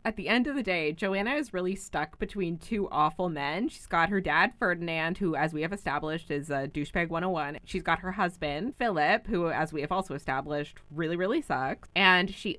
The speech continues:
ultimately decides to side with Ferdinand. Joanna sends her dad a letter saying they should unite to keep Philip from ruling, which is drama.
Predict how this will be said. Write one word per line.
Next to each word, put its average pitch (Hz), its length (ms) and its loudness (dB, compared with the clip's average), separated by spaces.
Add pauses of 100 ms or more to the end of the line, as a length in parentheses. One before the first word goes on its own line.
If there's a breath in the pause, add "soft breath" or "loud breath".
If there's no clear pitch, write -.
ultimately 151 920 -2
decides 127 540 -2
to 170 100 -8
side 131 480 -2
with 151 220 -2 (160)
Ferdinand. 151 640 -4 (400 soft breath)
Joanna 175 320 2
sends 180 380 2
her 247 100 2
dad 175 240 6
a 170 60 0
letter 151 300 2
saying 143 540 -2 (100)
they 160 180 2
should 214 220 -4
unite 165 420 0
to 185 80 -6
keep 156 300 -4 (140)
Philip 202 640 0 (220)
from 147 260 0
ruling, 151 720 0
which 143 200 -6
is 127 200 -4 (800)
drama. 147 680 2